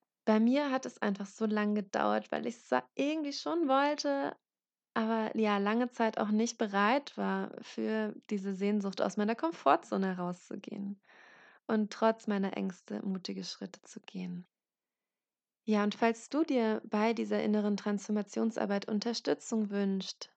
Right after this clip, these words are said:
wenn du das Gefühl hast, da sind doch irgendwie noch tiefere Themen dahinter und du kommst allein nicht weiter, dann melde dich total gerne bei mir.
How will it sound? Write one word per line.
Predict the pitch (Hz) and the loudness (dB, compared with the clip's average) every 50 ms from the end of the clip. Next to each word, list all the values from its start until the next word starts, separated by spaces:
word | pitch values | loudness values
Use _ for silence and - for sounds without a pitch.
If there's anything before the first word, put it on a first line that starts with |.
| _ _ | _ _
wenn | - 208 196 | -4 -2 -2
du | 202 | 0
das | 196 214 208 - | -2 -2 -4 -6
Gefühl | - 226 - - - 320 302 254 | -8 -10 -10 -2 0 0 2 2
hast, | 233 220 202 - - | 2 0 -2 -4 -8
da | 208 | -6
sind | 202 208 208 208 - | -4 -4 -6 -4 -6
doch | 220 208 - _ - - - - - - _ | -8 -8 -10 _ -20 -20 -20 -20 -20 -14 _
irgendwie | - 240 233 | 0 4 4
noch | 226 226 226 | 4 4 2
tiefere | - - 269 262 - - 226 220 220 | 0 -2 -2 -2 0 -2 -2 -2 -4
Themen | - - - 226 214 214 208 208 | -4 -2 2 2 4 4 4 2
dahinter | 208 208 202 214 208 208 196 - - 202 196 190 185 - - | 2 2 2 2 2 2 0 -2 -2 -2 -2 0 -2 -2 0
und | 202 196 196 196 - - _ - - - _ _ _ _ - | 0 -2 -2 -2 -6 -12 _ -20 -20 -20 _ _ _ _ -20
du | - - | -4 0
kommst | - 208 208 - - | 0 0 0 0 0
allein | 208 202 202 196 196 202 196 | 2 2 4 4 4 4 4
nicht | 202 196 - - | 2 0 0 2
weiter, | 202 202 208 226 226 - 208 | 2 4 4 4 2 0 -2
dann | 185 190 190 185 190 190 202 | -2 -2 -2 -2 -2 0 0
melde | 208 208 202 214 208 - | 2 2 2 0 -2 -4
dich | 202 - | -6 -8
total | - 196 180 - 202 196 | -8 -10 -6 -4 -4 -4
gerne | 180 190 196 196 196 196 190 | -2 -2 -2 -2 -2 -2 -2
bei | 180 196 196 | -4 -4 -2
mir. | 190 196 196 190 190 190 196 | 0 0 0 0 -2 -2 -4